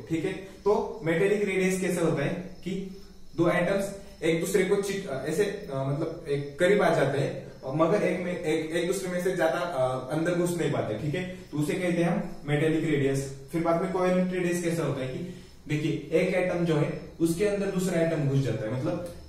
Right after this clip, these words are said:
इस वाले सेक्शन को जाए, ये जो गैप है उस गैप को हम कम करते हैं, इसलिए इसका सेक्शन इतना रहेगा। तो देखिए और वैन डेर वाल्स जो होता है,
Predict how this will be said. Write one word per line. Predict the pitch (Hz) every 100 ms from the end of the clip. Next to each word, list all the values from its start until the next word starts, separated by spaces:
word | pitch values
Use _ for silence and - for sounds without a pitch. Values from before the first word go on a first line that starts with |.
| - -
इस | 160 165
वाले | 175 165 165
सेक्शन | 165 - 170
को | 165
जाए, | 160 147 135 135
ये | 135
जो | 147
गैप | 151 143 135
है | 139 - - - - - - 160
उस | 156
गैप | 160 160 170
को |
हम | 180 180 -
कम | 185 185
करते | 170 127
हैं, | 117 - - -
इसलिए | 160 151 180 - - - 156
इसका | 156 180 185 - 170
सेक्शन | 156 170 170
इतना | 165 160
रहेगा। | 151 117 110 - - - -
तो | 170 180
देखिए | 185 185 208 -
और | - 139 139
वैन | 156 165
डेर | 180
वाल्स | 180 180
जो | 151
होता | 165 160
है, | 139 - -